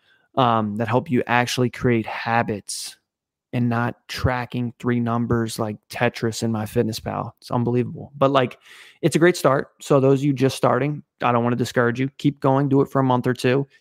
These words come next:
till you build the skills. <clears throat> And then hit us up for our free macro cheat sheet and no, not,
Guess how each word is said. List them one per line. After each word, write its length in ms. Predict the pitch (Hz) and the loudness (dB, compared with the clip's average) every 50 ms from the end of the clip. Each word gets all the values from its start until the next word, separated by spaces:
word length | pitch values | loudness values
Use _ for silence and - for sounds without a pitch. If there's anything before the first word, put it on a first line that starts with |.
| _ _ | _ _
till 120 | - 156 | 2 4
you 100 | 151 143 | 4 4
build 220 | 131 123 131 127 123 | 4 4 2 2 2
the 60 | 120 | -2
skills. 560 | - - - - 117 117 131 - 165 - - _ _ - - - | -4 -2 0 2 2 2 0 0 -4 -6 -14 _ _ -20 -20 -20
<clears throat> 260 | - - - _ - | -20 -20 -20 _ 0
And 520 | 185 220 214 190 175 160 - - - 156 147 | 0 2 2 2 0 0 -2 -2 0 2 4
then 220 | 143 135 131 - - _ _ | 4 2 0 -2 -6 _ _
hit 120 | - 156 | 2 2
us 160 | 151 143 - | 2 4 2
up 180 | 143 135 - - | 0 0 0 0
for 100 | - 127 | 2 2
our 80 | 127 123 | 2 2
free 180 | - 139 131 | 2 2 2
macro 320 | 127 123 123 123 - 123 117 | 2 2 0 0 -2 -4 -4
cheat 220 | - - 123 120 | -2 -4 -4 -2
sheet 220 | - 123 123 123 - | 0 0 0 0 0
and 140 | 147 135 117 | -2 -2 0
no, 160 | 120 117 117 - - | 0 0 0 -2 -2
not, 260 | - 127 120 123 | 0 0 0 0